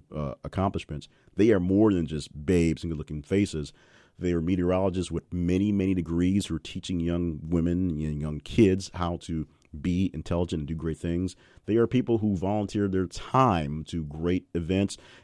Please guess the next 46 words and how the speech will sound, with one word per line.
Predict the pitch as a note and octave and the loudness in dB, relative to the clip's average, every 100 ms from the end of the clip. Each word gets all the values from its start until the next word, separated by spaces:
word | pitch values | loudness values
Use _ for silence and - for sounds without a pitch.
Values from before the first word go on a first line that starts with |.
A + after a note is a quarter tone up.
| - | -4
and | F2 - | -2 -2
other | G2 G#2+ | 0 2
great | F2+ D#2+ D2 | 2 -2 -4
things. | C#2+ C2+ C#2+ | -8 -10 -8
They | E2 | 0
are | G2 | 0
mothers. | F#2 F#2+ A#2 E2 C2 C#2+ D2 | 2 4 4 2 -4 -6 -4
They | F#2 F#2+ | 0 0
are | E2+ F2+ | 0 -4
daughters. | E2 F#2+ G2 G2 F#2+ | -2 -2 0 2 0
They | E2+ E2 | 0 -4
are | D2+ | -4
sisters. | - - A#2 - G#2 F#2+ - _ _ | -6 -2 -2 0 -2 -2 -4 _ _
They're | - | -12
just | - E3 | -6 -6
regular | G2+ G#2+ B2+ | -2 -2 -2
po-, | G#2+ A2 G2+ _ | -2 -2 -4 _
folks | - G#2 G2+ | 0 0 0
in | |
the | F#2 | -2
community. | F2 A2+ A2 E2 D2 _ _ - | 2 6 6 4 -2 _ _ -10
They're | E2 | -4
not | G2+ - | -4 -2
just | F#2+ D2+ C2+ | -4 -4 0
babes. | F2 F2 D2 - | 2 2 0 -6
They | D#2+ | -8
just | D#2 - | -8 -6
happen | D#2 D2+ D#2+ | -4 -4 -4
to | |
be | C#2+ D2+ C2 - _ | -6 -6 -6 -10 _
fairly | - F#2+ F#2 F2 | -4 0 2 2
good-looking | D#2+ D#2 E2 D#2+ D#2+ | 0 -2 -2 -4 -6
people | D2+ G2+ E2 D#2 D2 - | -2 -2 0 -4 -4 -2
who | C3+ | 0
do | F2 A2+ A2 G2 | 4 6 6 4
news | E2+ D#2+ D#2 | 0 0 -2
stuff | - D2 - | -6 -8 -8
on | C2+ | -12
T | - D2 | -10 -8
V. | C#2+ D2 G#1+ | -8 -8 -8
And | A#1+ | -6
a | |
lot | D2+ | -4
of | D2+ | -4
them | D2 | -4
do | C2+ C#2 | -6 -8